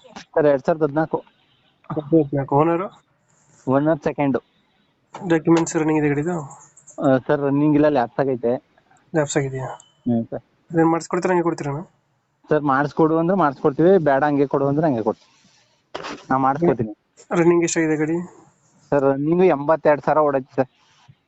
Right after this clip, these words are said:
Speaker 2: ಟೈರ್ ಕಂಡೀಷನ್ ಅಣ್ಣ?
Speaker 1: ಆ, ಹಿಂದ್ಗಡೆ ಕೇಸಿಂಗ್ ಟೈರು ಹೊಸವು, ಮುಂದ್ಗಡೆ ಅರ್ಧ ಫಿಫ್ಟಿ ಪರ್ಸೆಂಟ್.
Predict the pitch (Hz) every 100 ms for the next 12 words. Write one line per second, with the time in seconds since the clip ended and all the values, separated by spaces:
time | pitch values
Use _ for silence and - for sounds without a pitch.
0 | - 165 160 165 160 170 220 - - -
1 | _ _ _ _ - 127 117 113 113 110
2 | 110 117 127 139 156 165 175 165 165 165
3 | 175 165 151 135 151 143 - 151 127 143
4 | 151 147 156 156 165 170 190 185 143 120
5 | 123 120 113 107 135 - 127 117 - 110